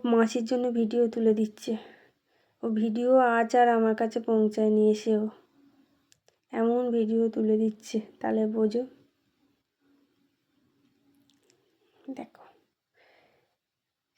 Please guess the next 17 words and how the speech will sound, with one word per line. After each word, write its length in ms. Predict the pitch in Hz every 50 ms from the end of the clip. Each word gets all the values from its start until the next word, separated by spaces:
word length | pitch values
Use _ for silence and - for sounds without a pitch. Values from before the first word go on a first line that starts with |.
| _
শুধু 240 | - 247 226 240 233
দেখো 380 | 226 233 220 220 214 - 226 220
জায়গাটা, 480 | 220 226 220 214 214 220 220 220 -
এই 100 | 220 220
যে 140 | 220 226 220
গেস্ট 360 | 220 233 226 214 - - -
হাউসের 300 | 233 233 233 226 254 233 226
কথা 200 | - 226 220 233
বলছিলাম। 640 | 226 226 233 226 220 - - 262 285 330 320 330 - - _ _ _ _ _ _ _ _ _ _ _ _ _ _ _ _ _ _ _ _ _ _ _ -
দেখো, 360 | 233 226 226 214 214 - 285 277 - - _ _ _ _ _ _ _ _ _ _ _ _
আমি 140 | - 277 285
প্রথমে 360 | 277 277 262 247 269 269 277
ভাবছি 480 | 269 254 247 247 240 226 285 311 320 - - - - - - - _ _ _ _ _ _ _ _
এইগুলোতে 480 | 247 254 240 254 254 254 254 247 277 269
কি 160 | 285 311 311
ঢুকতে 560 | 277 233 226 220 220 240 226 214 - 262 254
দেবে, 340 | 262 330 359 359 262 226